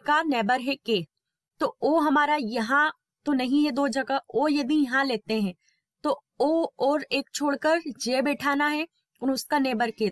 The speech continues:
तो ना तो इधर जगह है ना ही इधर, मतलब ये वाला जगह नहीं बिठा सकते। यहाँ देखें हम, यदि हम किसको बिठाएं, O को यहाँ बिठाएं, तो O एक छोड़कर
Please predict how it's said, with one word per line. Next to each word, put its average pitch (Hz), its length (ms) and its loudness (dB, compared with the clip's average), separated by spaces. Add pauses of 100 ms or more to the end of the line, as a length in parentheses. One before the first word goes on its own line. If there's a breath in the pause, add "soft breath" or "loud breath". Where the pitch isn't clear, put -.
तो 247 60 -2
ना 262 180 2
तो 285 140 -4
इधर 285 260 2
जगह 277 240 0
है 294 80 0
ना 262 160 0
ही 240 180 -6
इधर, 196 220 -2 (320 soft breath)
मतलब 277 320 0
ये 277 140 2
वाला 269 240 2
जगह 254 260 -2
नहीं 240 140 -2
बिठा 214 240 0
सकते। 208 280 -6
यहाँ 247 400 2
देखें 294 280 -2
हम, 285 220 0 (360 soft breath)
यदि 254 280 2
हम 302 160 0
किसको 302 300 -4
बिठाएं, 277 420 0
O - 580 -4
को 311 100 0
यहाँ 262 300 2
बिठाएं, 220 320 0
तो - 220 -6 (120)
O 302 160 2 (100)
एक 285 260 -2
छोड़कर 294 440 0